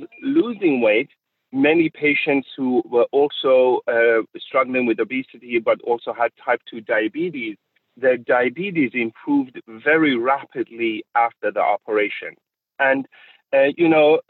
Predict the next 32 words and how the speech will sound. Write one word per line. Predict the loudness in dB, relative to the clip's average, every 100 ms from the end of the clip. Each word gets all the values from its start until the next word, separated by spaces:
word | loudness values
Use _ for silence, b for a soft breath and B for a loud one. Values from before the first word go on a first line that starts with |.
| -10 -8
we | 0 2
have | 2 2
known | 2 2 0
for | 0
a | 0
very | 2 2 2
long | 2 0 0
time | -4 2 2 2 2
that | 0 -2
if, | -6 -10 _ -4
uh, | 0 0 0
someone, | -2 -2 2 0 0 -6 -10 -4
a | -2
diabetic | 0 0 0 -2 -2 -8
patient | -8 -8 -6 -8 -8 -8
who's | -10 -6
overweight | -4 -2 -2 0 -2 -2
or | 0
obese, | 0 -2 -8 -10 -12
loses | -10 0 0 0 -4 -4
weight, | -2 0 -2 -10 -4
their | -2
diabetes | -2 -2 -2 -2 -6 -4 -6 -2
gets | -4 -2
better. | -2 0 0 -2 -6 B B B -2
So | 2
at, | 2 2 0
initially, | 2 4 2 0 2 2 2
the | 2
observation | 0 0 -2 0 0 0 -4 -2
that | -2 -2
these | -6